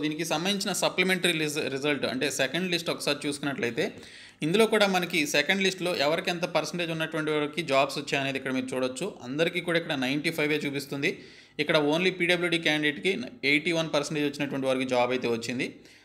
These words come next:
So, వారికి కొంచెం తక్కువ పర్సెంటేజ్ ఉన్నటువంటి వారికి కూడా జాబ్స్ అయితే వచ్చాయి. కానీ మిగిలినటువంటి వారికి పంజాబ్ స్టేట్కి సంబంధించి నైంటీ ఫైవ్ లేదా నైంటీ టూ above ఉన్నటువంటి వారికి,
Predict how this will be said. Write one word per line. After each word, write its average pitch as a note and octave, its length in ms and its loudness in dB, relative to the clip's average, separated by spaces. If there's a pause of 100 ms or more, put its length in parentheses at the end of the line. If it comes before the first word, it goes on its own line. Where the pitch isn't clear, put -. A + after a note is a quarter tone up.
(120)
So, F3 60 2 (100)
వారికి F3+ 340 4
కొంచెం F3 300 -2
తక్కువ F3 280 -2
పర్సెంటేజ్ E3+ 360 0
ఉన్నటువంటి D3+ 380 -4
వారికి C#3+ 180 -2
కూడా D#3 180 -2
జాబ్స్ C3+ 300 2
అయితే C#3 180 -2
వచ్చాయి. B2+ 320 -4
కానీ B2+ 160 -2 (520)
మిగిలినటువంటి F#3+ 520 2
వారికి C#3 240 4 (100)
పంజాబ్ D#3 380 0
స్టేట్కి D#3 360 -2
సంబంధించి D3 360 0 (120)
నైంటీ D3+ 320 0
ఫైవ్ E3+ 200 2
లేదా C#3+ 140 -2 (100)
నైంటీ D#3 320 0
టూ E3 60 0 (100)
above C#3+ 200 0
ఉన్నటువంటి C3+ 360 -2
వారికి, C3 220 -2